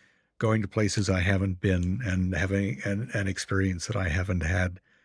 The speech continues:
before. And, and part of the problem there is that I don't know <laughs> what those restaurants are that are gonna have that, that kind of magical experience. But I do love, so, you know, there, there are historical characters that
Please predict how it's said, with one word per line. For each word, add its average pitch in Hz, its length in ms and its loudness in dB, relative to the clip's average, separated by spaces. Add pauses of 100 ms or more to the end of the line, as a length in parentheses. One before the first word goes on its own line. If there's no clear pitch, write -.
(340)
before. 90 560 0 (220)
And, 135 300 2
and 117 300 0
part 139 180 6
of 135 60 6
the 123 80 4
problem 120 440 6
there 135 260 6
is 101 180 4
that 107 200 2
I 107 80 8
don't 131 220 8
know 107 480 6 (380)
<laughs> - 540 -4
what 117 220 4
those 120 260 4
restaurants 110 520 4
are 120 400 8
that 101 160 0
are 98 100 0
gonna 95 220 2
have 98 340 2
that, 92 240 2 (200)
that 92 240 -4
kind 98 260 0
of 90 280 -8
magical 101 580 2
experience. 95 680 0 (480)
But 120 100 6
I 120 120 12
do 139 240 6
love, 120 600 6 (120)
so, 120 180 2
you 117 80 6
know, 120 140 6
there, 113 280 6
there 117 220 2
are 110 160 4 (240)
historical 143 640 8
characters 107 640 6
that 95 100 4